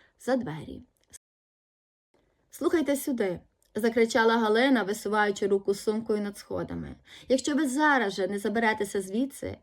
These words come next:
я викину вашу сумку з усім її вмістом. І мені байдуже, що там розіб'ється". "Стій, ти що, з глузду з'їхала?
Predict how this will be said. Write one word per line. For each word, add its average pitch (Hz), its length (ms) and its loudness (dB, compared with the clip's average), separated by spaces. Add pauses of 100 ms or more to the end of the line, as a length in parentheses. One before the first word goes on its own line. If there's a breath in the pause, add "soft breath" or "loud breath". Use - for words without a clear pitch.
я 202 200 0
викину 220 480 0
вашу 185 300 -4
сумку 196 500 -2
з 233 60 -4
усім 214 360 -4
її 214 140 -2
вмістом. - 520 -6 (320 loud breath)
І 277 100 2
мені 302 200 8
байдуже, 311 500 4
що 285 200 -4
там 269 180 2
розіб'ється". 190 800 -4 (420)
"Стій, 277 480 2
ти 233 120 2
що, 262 240 2
з - 80 0
глузду 370 360 6
з'їхала? 262 640 4